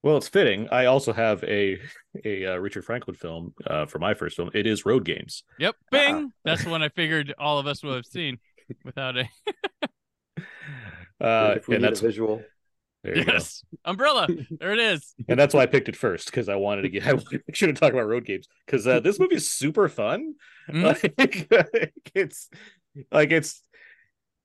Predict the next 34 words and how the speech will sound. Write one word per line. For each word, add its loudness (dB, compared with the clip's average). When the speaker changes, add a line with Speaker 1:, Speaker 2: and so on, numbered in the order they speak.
Speaker 1:
it's 2
a 6
thriller, 0
and -4
it -4
has, -2
like, -4
its -6
disturbing -4
moments -6
or -8
what -6
have -8
you, -4
but 0
it's -4
like 2
a, -2
it's -8
like -12
a -4
really 2
fun -2
road -2
movie, -10
essentially, -8
of -10
Stacy -4
Keach, -6
uh, -2
and -4
his -6
dingo, -2
um, -2